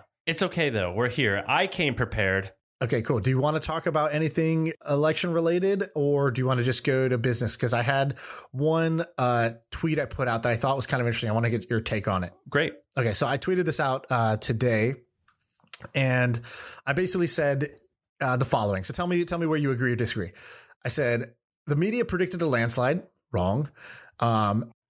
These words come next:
Speaker 1: I, and, and by the way, I predicted a landslide.
Speaker 2: Right.
Speaker 1: I, we got, I gotta call myself out.
Speaker 2: And, uh, and you were probably following, like, the pundits and experts that were telling us that, "Hey, this is gonna be a landslide." It's not like you were just going and polling people yourself. So, um, and I said, uh, the other thing I said is that most people who vote for Biden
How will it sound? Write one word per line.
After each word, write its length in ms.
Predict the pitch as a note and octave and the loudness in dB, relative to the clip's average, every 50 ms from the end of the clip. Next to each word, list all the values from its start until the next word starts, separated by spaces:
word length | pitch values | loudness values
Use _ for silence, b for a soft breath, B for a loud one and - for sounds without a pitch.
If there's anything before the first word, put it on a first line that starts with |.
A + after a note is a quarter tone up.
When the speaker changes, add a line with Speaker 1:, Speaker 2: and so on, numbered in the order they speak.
| _ _ | _ _
Speaker 1:
I, 260 | - B2 C#3 D#3 D#3+ - | -2 0 0 0 0 -2
and, 140 | - C#3 C#3+ | -2 -2 -2
and 300 | - - C#3 C3+ C#3 B2 | -2 -2 -2 -2 -2 0
by 100 | C3+ C#3 | 0 0
the 100 | C3+ B2+ | 2 2
way, 80 | A#2+ A#2 | 2 2
I 140 | A2 A#2+ B2+ | 2 0 0
predicted 360 | - B2+ A#2+ G#2+ - A2 G2+ | 0 0 -2 -2 0 0 -2
a 20 | G2+ | 0
landslide. 500 | G#2 G2 G2 F#2+ - - G2 G2+ G#2 - - | 0 0 -2 0 2 2 2 2 0 -2 0
Speaker 2:
Right. 140 | - A2+ A2 | 0 0 0
Speaker 1:
I, 20 | |
we 140 | A#2 B2 A2+ | 0 -2 0
got, 100 | C3 A2+ | 0 2
I 40 | A#2 | 2
gotta 140 | G#2+ A2+ G#2+ | 2 0 0
call 140 | - - A2+ | 0 -2 0
myself 340 | A2 G#2+ - A#2+ G#2 - | 0 0 2 2 2 2
out. 200 | G2 F#2+ F#2+ - - - | 2 0 0 -2 -4 -2
Speaker 2:
And, 400 | - C3+ C3+ C3+ C3 C3+ C3+ B2+ D#3+ - | -2 0 2 2 2 2 2 0 0 0
uh, 140 | - B2+ C#3+ G3 | -2 -2 0 0
and 160 | A3 F#3+ F3+ | 0 2 2
you 120 | F#3 G3+ | 2 2
were 80 | F#3 - | 2 2
probably 220 | F3+ F3+ E3+ E3 | 2 2 0 2
following, 420 | - F3+ F3+ F3 D#3 D3 D3 D3 C#3 | 2 2 2 2 2 2 0 0 2
like, 280 | C3 B2 B2 - - - - - A#2 - - | 0 0 -2 -4 -8 -14 -14 -16 -10 -6 -2
the 160 | G2+ G2+ F#2+ - _ _ | -2 -2 -2 -4 _ _
pundits 380 | - - D#3 E3+ F3 F#3 - - | -6 -4 -2 0 0 0 0 0
and 80 | F#3+ B3 | 0 0
experts 400 | C4 - - - A#2 A2 - - | -2 -2 -2 -2 -2 -2 0 0
that 100 | - C3 | 0 0
were 80 | E3 | 0
telling 320 | D#3+ - A3+ C#4+ G#3+ D3+ B2+ | -2 -2 -2 -2 -2 0 0
us 140 | A#2+ B2 - | 0 0 0
that, 160 | D3+ C#3 B2 | -2 -2 -2
"Hey, 120 | D#3+ F3 | -2 0
this 120 | C#3+ C3 A#2 | 0 0 -2
is 60 | B2 | 0
gonna 80 | C#3 | 0
be 60 | C3 C3+ | 0 0
a 60 | A#2+ | 2
landslide." 300 | C3 D3 D#3+ C#3 C3+ A2+ | 2 2 2 2 0 0
It's 80 | A2 | 0
not 80 | D3 D#3+ | 0 2
like 220 | D#3 C#3 B2 A2 | 2 0 0 0
you 160 | B2+ C#3+ E3 F3 | -2 0 0 2
were 140 | D#3 C#3+ | 2 0
just 280 | A#2 B2+ A#2+ - - - - C#3 - _ _ - | 0 0 -2 -2 -2 -6 -10 -20 -20 _ _ -2
going 220 | C#3+ C3 B2 A#2+ | 0 0 2 2
and 80 | A#2+ A2+ | 0 -2
polling 300 | - D3 C3 B2+ C3+ A#2+ | -2 -2 0 -2 0 0
people 200 | C3+ A#2 A#2+ G#2+ | 0 0 0 0
yourself. 840 | G2+ G2 - E3 D3 G#2 - - - - - - - - - - - | 0 2 2 2 0 0 -2 -6 -12 -14 -12 -12 -10 -12 -10 -6 -4
So, 540 | - - D#3+ D3 C#3+ C#3 C3+ C3 C#3+ - - - | -2 0 2 2 2 2 0 -2 -4 -6 -6 -2
um, 380 | C3 B2 A#2 G#2+ A2 A2 A2 - b b b b b b b b | 0 2 2 2 2 0 -2 -4 b b b b b b b b
and 80 | E3 D#3+ | 0 0
I 40 | D3+ | 2
said, 200 | - F3+ E3 - | 2 0 -2 -6
uh, 120 | - F3 - | -10 -12 -6
the 140 | F3+ D3+ F3 | -2 0 2
other 80 | A3+ A#3 | 2 2
thing 140 | G3 F3+ | 2 2
I 20 | D#3+ | 2
said 160 | C3+ D#3 C#3 | 0 0 0
is 80 | C3+ B2+ | 0 0
that 180 | B2+ A#2 - | 0 0 0
most 240 | C#3+ D3 F3 A3+ A3 | 0 2 2 2 0
people 160 | C4+ A3+ A3+ | 0 0 0
who 80 | G#3 F#3 | 0 0
vote 220 | C3+ D3 D#3+ D#3+ | 0 0 0 0
for 80 | E3 C3 | -2 -2
Biden 440 | A2+ A2 A2 C#3 D#3+ G3 G#3+ G#3 | 0 0 2 2 0 0 -2 -4